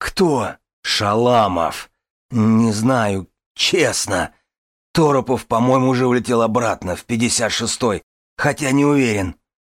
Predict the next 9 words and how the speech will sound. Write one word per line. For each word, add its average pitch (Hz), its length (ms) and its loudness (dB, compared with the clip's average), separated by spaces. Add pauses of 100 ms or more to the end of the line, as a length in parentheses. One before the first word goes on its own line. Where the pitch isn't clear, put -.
(140)
«Кто - 380 -8
такой 76 440 -6
Махмуд?» 76 680 -6 (680)
«Начальник 123 680 0
особой 123 440 0
комиссии 123 560 0
службы 110 460 0
Махмуд 107 420 0
Закаев. 101 580 -4